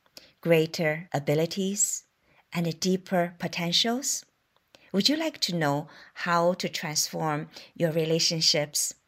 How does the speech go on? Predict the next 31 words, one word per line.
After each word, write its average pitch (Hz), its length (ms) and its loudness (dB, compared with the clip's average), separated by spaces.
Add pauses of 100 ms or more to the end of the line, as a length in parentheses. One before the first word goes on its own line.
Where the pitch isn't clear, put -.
(220)
finances, 165 920 0 (240)
intelligence, 190 1040 0 (420)
and 170 240 -4
every 226 400 2
aspect 170 720 0 (260)
of 165 200 -2
your 165 180 2
life? 151 560 -2 (1120)
Would 175 200 4
you 190 100 4
like 170 280 4
to 175 120 -4
help 170 380 0
others 180 720 0
to 175 140 0
have 170 460 -2
a 147 80 -6
better 165 340 0
life? 143 540 -4 (600)
Would 208 180 2
you 330 80 -2
like 240 320 0 (120)
to 170 220 2 (200)
help 208 360 -2
the 180 120 0
world 180 520 2 (140)
to 180 80 0
become 170 600 -2
a 147 60 -4
better 160 340 -2
place? 165 680 -2